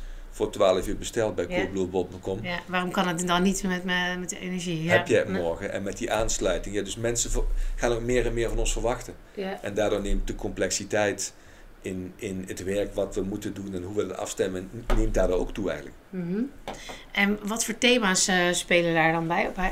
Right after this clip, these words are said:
Speaker 2: R-gebied? Of, of misschien projecten of onderwerpen?
Speaker 1: Ik denk, ik denk w-, een heel groot project wat wij doen, eh, ehm, buiten een aantal andere dingen, daar ga ik niet zo over vertellen, is, is, is het project waar ik eerder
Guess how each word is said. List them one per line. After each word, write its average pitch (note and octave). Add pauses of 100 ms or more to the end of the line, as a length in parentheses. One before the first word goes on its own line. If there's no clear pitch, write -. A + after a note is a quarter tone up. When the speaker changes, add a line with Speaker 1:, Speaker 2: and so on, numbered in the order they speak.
(120)
Speaker 2:
R-gebied? G#3 (100)
Of, -
of - (220)
misschien E3+
projecten E3
of -
onderwerpen? F3+ (960)
Speaker 1:
Ik A2
denk, A2+
ik A#2+
denk A#2+
w-, -
een A#2+
heel C3
groot B2
project A#2
wat G#2+
wij G#2+
doen, G#2
eh, F#2+
ehm, F#2+ (880)
buiten G2+
een F#2
aantal F#2+
andere A2
dingen, G2
daar F2+
ga F#2+
ik G#2+
niet F#2+
zo F#2+
over F#2
vertellen, G2
is, F2+
is, -
is A2+
het G2+
project G#2+
waar G2+
ik G2
eerder G#2+